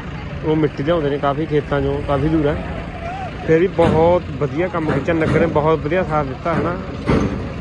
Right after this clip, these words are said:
ਤੇ ਅੱਗੇ ਵਾ-, ਅੱਗੇ ਵਲੌਗ ਦੇ ਵਿੱਚ ਤੁਹਾਨੂੰ ਹੋਰ ਵੀ ਦਿਖਾਵਾਂਗੇ, ਹਨਾ, ਅੱਗੇ ਗਾਹਾਂ ਤੇ ਜਿੱਥੋਂ ਮਿੱਟੀ ਆਉਂਦੀ ਹੈ, ਕਾਫੀ ਦੂਰੋਂ ਆਉਂਦੀ ਹੈ ਇਹ। ਇਹ ਆ ਤਿੰਨ ਜੇ ਸੀ ਬੀਆਂ ਚੱਲਦੀਆਂ ਨੇ ਉਰੇ ਤੇ ਪੰਦਰਾਂ, ਸੋਲਾਂ, ਸਤਾਰਾਂ ਟਰੈਕਟਰ ਨੇ।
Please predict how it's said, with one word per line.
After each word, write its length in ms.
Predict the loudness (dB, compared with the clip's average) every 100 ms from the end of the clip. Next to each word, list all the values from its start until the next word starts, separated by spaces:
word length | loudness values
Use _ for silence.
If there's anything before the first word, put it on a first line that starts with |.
| -8 -4
ਤੇ 360 | 0 2 0 -2 -6 -4 -4 -4 -10 -10 -10 -10 -8 -6 -6 -6 -8 -6
ਅੱਗੇ 200 | -2 0
ਵਾ-, 340 | 2 0 0 -2
ਅੱਗੇ 280 | 0 2
ਵਲੌਗ 320 | 2 2 2 2
ਦੇ 60 |
ਵਿੱਚ 120 | -2 -2
ਤੁਹਾਨੂੰ 220 | -2 0
ਹੋਰ 200 | 2 0
ਵੀ 140 | -2
ਦਿਖਾਵਾਂਗੇ, 400 | -4 -2 -2 -2
ਹਨਾ, 120 | -2
ਅੱਗੇ 220 | -2 -2 -2
ਗਾਹਾਂ 240 | -2 -4 -6 -10 -10 -10 -8 -8 -6 -2
ਤੇ 60 |
ਜਿੱਥੋਂ 320 | -2 0 2 2
ਮਿੱਟੀ 320 | 2 2 2
ਆਉਂਦੀ 280 | 2 2 2
ਹੈ, 80 | 0 0
ਕਾਫੀ 220 | 0 0
ਦੂਰੋਂ 220 | 0 2 2
ਆਉਂਦੀ 240 | 2 2
ਹੈ 60 | 2
ਇਹ। 120 | 0 4 4 4 0 -2 -2 -4 -2 -2 0 0 2 2
ਇਹ 80 |
ਆ 40 | 4
ਤਿੰਨ 280 | 4 4 4
ਜੇ 200 | 4 2
ਸੀ 200 | 0 2
ਬੀਆਂ 120 | 2
ਚੱਲਦੀਆਂ 340 | 4 4 4
ਨੇ 80 | 2
ਉਰੇ 460 | 2 2 2 2 2 0 -2 0 0 2 0 0 -2 -2 0 4
ਤੇ 140 | 4
ਪੰਦਰਾਂ, 320 | 4 2 2
ਸੋਲਾਂ, 260 | 2 2 2
ਸਤਾਰਾਂ 280 | 2 2 2
ਟਰੈਕਟਰ 320 | 2 2 2
ਨੇ। 140 | 0